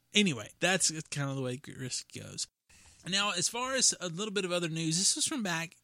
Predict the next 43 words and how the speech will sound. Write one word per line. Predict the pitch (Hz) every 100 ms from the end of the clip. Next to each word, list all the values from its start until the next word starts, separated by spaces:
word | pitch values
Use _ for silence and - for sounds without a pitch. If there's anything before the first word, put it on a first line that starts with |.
| _
in, | 156 151 147 143
uh, | 135 135 131
October. | 175 190 175 170 113
So | - 175
I |
guess | 202 214
we | 247
haven't | 202 202 202 185
officially | 165 180 - 180
covered | - 170 160
this | 156
on | 156 151
the | 147
podcast. | - 143 151 - 104 - - - _ _ -
There | 156
was | 156 143
a | 147
few | - 202 226 233
bits | 185 185 196 190 -
of | 156 156 147 143 143 135 - - _ _ -
casting | 175 175 - 170
news | 151 143 139
that | 135
was | 131 147 -
put | - -
out. | 76 - - _ _ - _ -
And | 143
I |
guess | 143 165 185
I'll | 185
just, | 165 151
again, | 151 156 135 -
kind | 147
of | 135
read | 139 139 139
my | 139 135 131
little, | 131 135 131 127 110
uh, | 127
thing | - 139
here | 127 127 123
that |
we | 113
have. | 123 131 156 185